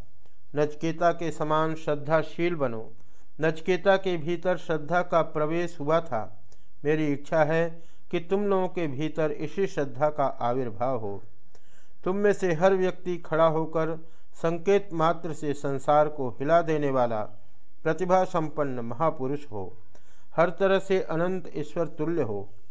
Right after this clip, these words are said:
मैं तुम लोगों को ऐसा ही देखना चाहता हूँ। उपनिषदों से तुमको ऐसी ही शक्ति प्राप्त होगी और वहीं से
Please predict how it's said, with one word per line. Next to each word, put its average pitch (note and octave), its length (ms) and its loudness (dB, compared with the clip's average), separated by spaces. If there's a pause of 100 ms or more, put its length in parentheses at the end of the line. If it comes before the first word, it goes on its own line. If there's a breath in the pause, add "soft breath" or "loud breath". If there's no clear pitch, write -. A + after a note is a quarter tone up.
(240)
मैं C#3+ 200 2
तुम D#3 200 0
लोगों E3 260 2
को E3+ 440 -2 (340 soft breath)
ऐसा E3+ 360 6
ही F3 240 2
देखना C3+ 420 0
चाहता A2+ 380 -2
हूँ। G2+ 260 -4 (600 soft breath)
उपनिषदों E3+ 600 0
से F#3+ 180 -2
तुमको E3+ 540 -2
ऐसी D#3 300 2
ही C#3+ 320 0 (1120 soft breath)
शक्ति F#3+ 300 0
प्राप्त D#3+ 440 2
होगी A#2 400 -2 (400)
और C#3+ 200 4
वहीं D3 320 0
से F3+ 380 -2